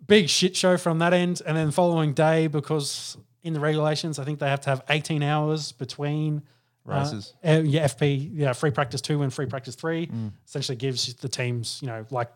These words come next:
Speaker 1: Ferrari, a chance to then repair that car and the ability.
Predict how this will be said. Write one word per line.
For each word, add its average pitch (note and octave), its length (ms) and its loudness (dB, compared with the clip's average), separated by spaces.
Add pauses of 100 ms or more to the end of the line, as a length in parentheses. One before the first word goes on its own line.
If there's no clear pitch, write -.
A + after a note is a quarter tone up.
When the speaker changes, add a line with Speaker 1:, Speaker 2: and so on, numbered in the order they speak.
(240)
Speaker 1:
Ferrari, C#3 480 0
a C3+ 80 -8
chance B2 360 -6
to C3+ 60 -10
then A#2+ 200 -6
repair D3+ 400 -4
that C#3 160 -4
car C#3 360 0 (380)
and B2+ 80 -12
the B2 40 -4
ability. D#3+ 460 2